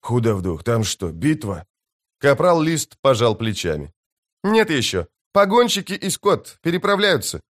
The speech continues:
На другой стороне были стычки, подошла армия Гурана,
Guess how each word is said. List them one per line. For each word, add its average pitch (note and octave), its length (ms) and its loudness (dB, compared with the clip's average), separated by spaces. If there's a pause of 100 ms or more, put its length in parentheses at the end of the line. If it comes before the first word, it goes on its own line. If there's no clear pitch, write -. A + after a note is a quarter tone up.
(200)
На C#3 100 4
другой D3 300 2
стороне D3+ 400 2
были C#3 240 0
стычки, A2+ 640 -6
подошла E3 480 2
армия D#3 340 2
Гурана, C#3 560 2